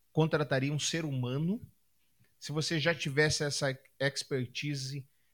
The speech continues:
num robô? Né, eu já dei o exemplo aqui quando a gente falou de inteligência artificial, sobre a pessoa que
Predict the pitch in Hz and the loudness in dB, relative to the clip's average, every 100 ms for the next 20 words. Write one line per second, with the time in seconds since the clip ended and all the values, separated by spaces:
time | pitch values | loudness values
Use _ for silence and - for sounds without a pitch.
0 | _ - 135 143 131 127 110 92 _ _ | _ 0 4 4 4 0 -2 -6 _ _
1 | _ - 123 147 147 147 160 147 131 131 | _ -4 2 4 4 2 4 4 4 0
2 | 123 127 127 117 131 - 120 120 117 104 | -4 -2 2 2 2 2 0 0 -2 -2
3 | 98 104 120 117 110 120 123 113 - 107 | -4 -6 -8 -6 -4 -2 -2 -4 -6 -8
4 | - 117 180 131 - _ _ _ _ - | -2 0 0 -2 -6 _ _ _ _ -6
5 | - 147 147 131 139 139 135 131 123 113 | -2 2 2 2 2 4 4 4 2 0
6 | 107 85 - _ _ _ _ _ _ _ | -2 -4 -8 _ _ _ _ _ _ _
7 | - 110 - 127 - 127 139 170 170 - | -4 -2 0 0 2 2 4 2 0 -4
8 | 160 156 156 156 | 0 2 0 -2